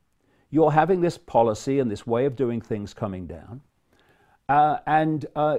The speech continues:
you, um, therefore just follow it. You follow the protocol. And I'll give you a great example of that in a second when we get to, uh, five G. Um, so, because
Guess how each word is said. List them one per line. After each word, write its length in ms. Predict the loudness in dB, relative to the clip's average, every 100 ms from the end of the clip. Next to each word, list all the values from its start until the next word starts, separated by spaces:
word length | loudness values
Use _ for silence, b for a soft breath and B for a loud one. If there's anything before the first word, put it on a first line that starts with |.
| -4
you, 480 | -2 0 0 -2 -10 _
um, 300 | -2 -2 -4 -8 _ _ _ _ _ _ _ -6
therefore 440 | -4 -2 -2 -4
just 220 | -6 -10
follow 360 | -2 -2 -2 -6
it. 180 | -10 -16
You 160 | -8 -8
follow 300 | -4 -2 -2
the 100 | -4
protocol. 640 | -2 0 0 -2 -2 -2
And 100 | -2
I'll 60 | -4
give 140 | -4
you 40 | -4
a 40 |
great 180 | -4 -4
example 360 | -6 -8 -8 -8
of 40 |
that 100 | -8
in 80 | -8
a 20 |
second 280 | -8 -10 -8
when 80 | -8
we 60 |
get 200 | -8 -10
to, 260 | -10 -8 -6
uh, 80 | -8
five 340 | -10 -10 -10 -8
G. 340 | -6 -6 -8 _ b b b b b b -8
Um, 320 | -6 -6 -8 _ _ _ _ _ _ -20
so, 460 | -2 0 0 -4 _ _ _ _ _ _ _ _ _ _ _ _
because 1080 | -2 -2 -8 -12 -8 -8 -8 -12 -16 -20